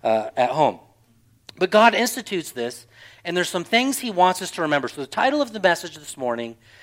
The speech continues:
is basically this: Remember the Passover. And there's some key components within the Passover, this,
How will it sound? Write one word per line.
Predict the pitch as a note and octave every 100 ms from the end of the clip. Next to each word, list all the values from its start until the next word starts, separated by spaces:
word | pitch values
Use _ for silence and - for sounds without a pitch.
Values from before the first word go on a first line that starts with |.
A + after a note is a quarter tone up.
| -
is | D3+ C#3
basically | D#3+ D#3+ D#3+ D3 C#3
this: | A#2 F#2+ - - _ _
Remember | D3+ F3+ F3+ F3
the | D#3+
Passover. | - C3 A#2+ A2+ G2 G2+ _ _ _ _ _ _ -
And | F3
there's | F#3 -
some | F#3+
key | - B3 B3+ C4
components | - B3 - G#3 F#3 F3+ F3+
within | E3+ - G#3 B3+
the | C#4
Passover, | A#3 E3+ E3 - A#2 G#2+ G#2+ A2 - - - _
this, | D#3+ A#3 A#3